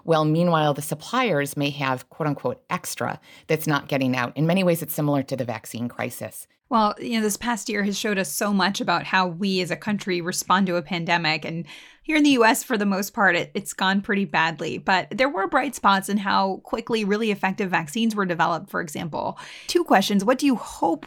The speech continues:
Speaker 2: will change as a result of our experiences with covid? And what do you actually expect, um, will change as a result?
Speaker 1: I have tremendous hope that the year ahead is going to be so much better than the year behind us.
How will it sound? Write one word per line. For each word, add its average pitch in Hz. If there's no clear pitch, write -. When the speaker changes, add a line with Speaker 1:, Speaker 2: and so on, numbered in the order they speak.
Speaker 2:
will 214
change 190
as 202
a 196
result 185
of 185
our 180
experiences 175
with 160
covid? 170
And 190
what 208
do 247
you 233
actually 196
expect, -
um, 160
will 175
change -
as 190
a 202
result? -
Speaker 1:
I 143
have 139
tremendous 156
hope 131
that 131
the 139
year 131
ahead 117
is -
going 131
to -
be 139
so -
much 151
better 110
than 123
the 123
year 117
behind 113
us. -